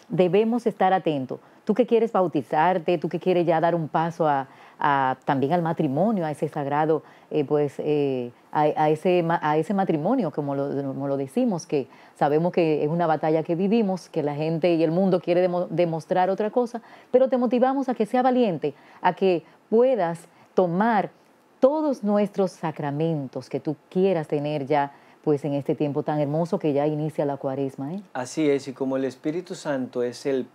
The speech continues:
Speaker 2: protagonista, está, e-, es, es el héroe, digamos, es el, es el principio del, de que nos puede llevar a,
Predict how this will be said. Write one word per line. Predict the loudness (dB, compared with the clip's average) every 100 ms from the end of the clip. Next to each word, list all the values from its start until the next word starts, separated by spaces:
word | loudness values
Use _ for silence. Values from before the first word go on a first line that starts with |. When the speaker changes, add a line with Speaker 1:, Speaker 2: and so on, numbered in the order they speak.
| -6
Speaker 2:
protagonista, | -4 -2 -4 -4 -2 -4 -6 -14 -16 _ _ _ _ _ _
está, | -14 -12 -2 0 0 -2 -2
e-, | -6 -4
es, | -6 -6 -14
es | -12 -10 -6
el | 0
héroe, | 0 0 -2
digamos, | -2 -2 -2 -4 -10 -16
es | -8
el, | -4 -4 -4 -10 -20 -20 -20 -10
es | -10 -4
el | -4
principio | -2 -4 -4 -6 -2 -2 -2 -4 -4 -16 -20 -20 -20 _
del, | -10 -4 -2 0 -2 -4 -8
de | -6
que | -4
nos | -6
puede | -4 -2 0 2 0 -2 -8
llevar | -4 -2 0 -2 -4 -14 _ _ _ -14
a, | -10 -10